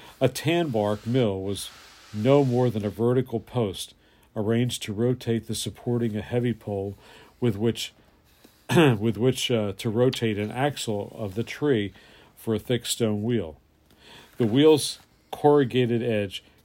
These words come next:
crushed the bark of an ox or blindfolded horse. Hitched to the, to the pole's outer end, trundled the stone amount of a circular wooden trough, which has kept, <clears throat> which has kept the bark in the path of the wheel.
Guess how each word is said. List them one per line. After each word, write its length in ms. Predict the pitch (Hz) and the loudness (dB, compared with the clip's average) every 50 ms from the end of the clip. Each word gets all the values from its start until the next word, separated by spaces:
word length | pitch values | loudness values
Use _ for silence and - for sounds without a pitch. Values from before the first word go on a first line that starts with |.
| _ _ | _ _
crushed 460 | - - - 135 135 131 - - - | -6 2 4 4 4 4 0 -2 -2
the 60 | 123 | -4
bark 460 | 104 - - 107 107 110 117 110 - | -4 -2 0 0 2 2 0 0 -2
of 100 | 117 101 | -4 -4
an 100 | 104 98 | -2 -4
ox 420 | 104 104 101 104 104 - - - - | -4 -4 -4 -6 -6 -8 -12 -12 -12
or 300 | 95 92 95 95 92 - - - _ _ _ - - | -10 -10 -8 -10 -10 -12 -14 -20 _ _ _ -4 0
blindfolded 600 | 120 120 120 120 117 - - 107 107 101 104 - | 2 2 2 2 0 -2 -6 -4 -4 -4 -6 -8
horse. 560 | - - 143 135 117 98 85 - - - - _ _ _ _ _ _ _ _ _ _ _ _ _ _ _ _ _ _ - - - _ | -2 0 2 2 2 0 -2 -6 -10 -10 -12 _ _ _ _ _ _ _ _ _ _ _ _ _ _ _ _ _ _ -20 -20 -20 _
Hitched 360 | - 143 160 147 - - - | 4 4 4 4 2 -6 -4
to 100 | - 156 | -2 0
the, 140 | 135 131 120 - - _ | 2 2 0 0 -6 _
to 180 | - 131 120 - - | -2 -2 -2 -2 -2
the 100 | - 127 | -4 -4
pole's 440 | - - 131 135 131 135 131 110 - | -4 0 0 2 4 4 2 0 -2
outer 380 | - 123 120 120 127 127 127 123 | -4 -2 0 0 2 2 2 2
end, 340 | 123 117 107 101 98 101 - - _ _ _ - _ - - _ | 0 0 -2 -4 -6 -10 -16 -20 _ _ _ -20 _ -20 -18 _
trundled 520 | - - 165 165 160 143 120 110 104 101 - _ _ _ _ _ _ _ - | -4 0 2 2 2 2 2 0 -2 -2 -6 _ _ _ _ _ _ _ -6
the 60 | 123 | -4
stone 420 | - - - - 139 135 143 156 | -2 -2 2 6 6 6 8 6
amount 380 | 156 143 123 123 120 120 120 117 | 4 2 2 2 2 2 2 2
of 120 | 113 98 | 0 0
a 80 | 107 104 | -2 -4
circular 580 | - - - 135 131 123 127 135 131 117 117 110 | -4 2 4 4 4 4 2 2 2 2 2 2
wooden 420 | 104 104 127 127 104 110 107 - - - - | 2 0 0 0 0 -4 -6 -8 -12 -16 -16
trough, 380 | - - 151 127 107 104 104 - _ _ _ _ - - - _ _ | -2 2 4 6 6 4 2 -2 _ _ _ _ -20 -20 -20 _ _
which 180 | - 123 - - | -4 -4 -2 -2
has 140 | 120 113 - | -4 -6 -6
kept, 400 | - - 135 131 123 - - - _ _ | 0 2 2 2 2 -2 -12 -20 _ _
<clears throat> 140 | _ - 123 | _ 0 4
which 180 | 165 151 127 - | 4 4 4 4
has 140 | 127 - | -2 -4
kept 240 | - - 147 139 - | 0 0 0 0 0
the 60 | 127 | -4
bark 380 | 107 87 113 113 117 120 117 - | -2 2 2 4 4 2 0 -4
in 80 | 110 104 | -6 -6
the 60 | 104 | -6
path 380 | - - 113 113 113 104 - | -6 -2 0 0 0 -2 -4
of 80 | 104 92 | -10 -8
the 80 | 101 101 | -6 -4
wheel. 380 | 117 131 127 107 90 82 80 | -2 -2 -2 -2 -4 -6 -10